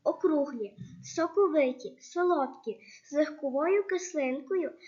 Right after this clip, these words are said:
та приємним ароматом. Прекрасно підходять для варіння, варення та для заморожування.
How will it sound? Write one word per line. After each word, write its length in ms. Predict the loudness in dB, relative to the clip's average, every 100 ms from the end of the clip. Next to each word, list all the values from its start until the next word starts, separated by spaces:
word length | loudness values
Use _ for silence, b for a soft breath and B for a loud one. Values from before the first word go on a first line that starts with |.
| B -2
та 160 | -2
приємним 640 | 0 -2 0 0 2 2 0
ароматом. 680 | -2 0 0 0 -4 -10 -18 -20 _ B B 2
Прекрасно 680 | 2 4 2 2 2 0 -2
підходять 680 | -2 -6 0 2 2 -2
для 280 | -2 -2 -2
варіння, 800 | 0 -2 -2 -2 2 2 0 -4 b b b -10 0
варення 680 | 2 2 0 -2 -2 -2 -2
та 140 | -2 -2
для 400 | 0 0 0 -2 B B -4
заморожування. 1000 | 0 2 2 2 0 -4 -4 -4 -6